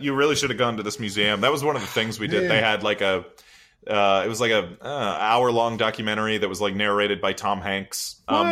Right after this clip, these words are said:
Speaker 2: What?
Speaker 1: it was all right. Yeah.
Speaker 2: Oh.
Speaker 1: It was in the museum, yeah.
Speaker 2: By
Speaker 1: Uh,
Speaker 2: Tom Hanks. That's crazy.
Speaker 1: by Tom Hanks. Yeah, it was, the documentary was all right, but, like, I found it, um, more interesting to go and, like, read about stuff in the different various ex-,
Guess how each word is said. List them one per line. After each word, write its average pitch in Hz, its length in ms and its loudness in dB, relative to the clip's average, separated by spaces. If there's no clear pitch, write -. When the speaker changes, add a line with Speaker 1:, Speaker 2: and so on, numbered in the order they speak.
Speaker 2:
What? - 120 -12
Speaker 1:
it 294 40 0
was 370 160 2
all 117 140 4
right. 98 220 2
Yeah. 370 300 2
Speaker 2:
Oh. 208 140 -12
Speaker 1:
It 143 80 0
was 143 140 2
in 165 140 -2
the 160 60 -6
museum, 165 360 -6
yeah. 151 160 -8
Speaker 2:
By 117 140 2
Speaker 1:
Uh, 120 200 4
Speaker 2:
Tom 185 140 -10
Hanks. 196 520 -12
That's 165 200 -14
crazy. 214 340 -4
Speaker 1:
by 147 120 2
Tom 160 180 0
Hanks. 170 520 -4
Yeah, 196 200 2
it - 40 4
was, 392 200 2
the 214 240 2
documentary 208 480 0
was 120 120 -2
all 120 140 4
right, 110 260 4
but, 113 200 0
like, 117 240 2
I 156 120 4
found 151 280 2
it, 123 200 -2
um, 113 360 0
more 180 200 6
interesting 131 480 -2
to 110 80 -6
go 104 360 4
and, 101 100 -2
like, 98 160 -2
read 107 460 -2
about 110 280 0
stuff 110 260 0
in 110 80 -6
the 104 80 -4
different 107 320 -4
various 117 340 0
ex-, 104 200 -8